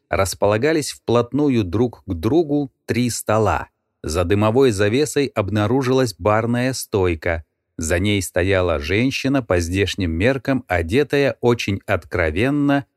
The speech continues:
и современно. Из-под чёрного балахона выглядывали голые кисти и запястья, а прозрачная ткань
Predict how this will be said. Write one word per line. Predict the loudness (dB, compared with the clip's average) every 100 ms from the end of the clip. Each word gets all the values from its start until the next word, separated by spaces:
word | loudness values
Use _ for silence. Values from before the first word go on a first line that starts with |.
| _ -4
и | -4 -4
современно. | -12 -4 -4 -2 -2 -2 -4 -6 -8 -10 -12 _ _ _
Из-под | -12 -4 -4 -4
чёрного | 0 4 4 2 0 2
балахона | 2 0 0 0 2 0
выглядывали | -2 2 2 2 0 -2
голые | 0 2 2 2 0
кисти | -2 -2 -2 -4 -6 -8 -4
и | -2
запястья, | 0 0 0 0 0 -6 -10 -12 -12 -20 -20 -4
а | -4
прозрачная | 0 0 0 2 0 0 -2 -2 -2
ткань | -4 -4 -4 -4